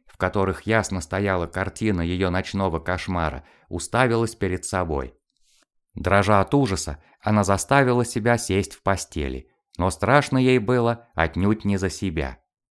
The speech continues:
Она прошептала его имя. «Дэвид». Она задыхалась, и воздух со свистом, хорошо слышным в тишине спальни,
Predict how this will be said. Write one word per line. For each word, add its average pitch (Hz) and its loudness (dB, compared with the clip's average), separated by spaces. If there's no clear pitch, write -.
Она 87 0
прошептала 120 0
его 98 2
имя. 71 -4
«Дэвид». 82 -6
Она 117 2
задыхалась, 113 0
и 78 -6
воздух 107 2
со 104 -2
свистом, 120 -4
хорошо 104 0
слышным 117 0
в - -14
тишине 104 0
спальни, 80 -2